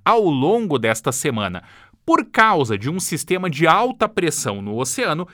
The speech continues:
segue entre esta sexta-feira e o sábado. É o que explica Júlia Munhoz, meteorologista do cimepar.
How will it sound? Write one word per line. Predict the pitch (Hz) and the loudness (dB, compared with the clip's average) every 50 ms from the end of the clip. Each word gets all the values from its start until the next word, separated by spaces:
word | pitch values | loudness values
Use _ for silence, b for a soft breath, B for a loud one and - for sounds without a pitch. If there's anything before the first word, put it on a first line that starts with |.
| b b | b b
segue | b - - - 202 208 220 190 123 113 104 | b -4 0 2 2 2 2 0 0 -2 -4
entre | 101 110 110 - - | -4 -4 -6 -4 -4
esta | 131 135 139 - - 131 | -2 -2 -2 -4 -4 -6
sexta-feira | 120 - - 220 262 254 - 269 - - 170 147 139 143 151 143 b b b b | -4 -2 0 0 0 0 0 -2 -2 -2 -4 -2 0 0 0 -2 b b b b
e | - 156 | -8 -6
o | 185 220 | -4 -4
sábado. | 214 - - 156 131 123 113 104 101 90 90 85 - _ _ - | -4 -2 0 2 2 2 2 0 -2 -6 -8 -12 -16 _ _ -8
É | 95 95 | -6 -6
o | 98 | -6
que | 95 - 196 | -4 -2 -2
explica | 214 208 - - - 202 233 226 226 - 247 - | -2 -2 -2 -4 -6 -6 -6 -4 -2 0 2 2
Júlia | 220 208 165 247 285 277 277 | 2 2 2 2 4 4 2
Munhoz, | 277 285 330 339 311 220 165 160 170 - - - - | 2 2 -2 -4 -2 0 2 2 0 0 -4 -8 -8
meteorologista | 135 135 139 147 185 254 277 277 - - 226 202 190 208 240 247 233 202 180 147 113 98 110 123 135 - - 156 131 | -6 -4 -2 2 2 2 2 2 0 -2 0 2 4 4 4 4 4 4 4 2 2 0 0 -2 0 0 0 0 0
do | 123 139 143 | 0 -2 -2
cimepar. | - - 185 202 233 233 - - 95 85 85 | -2 -2 0 0 -2 -2 -2 -2 -4 -4 -4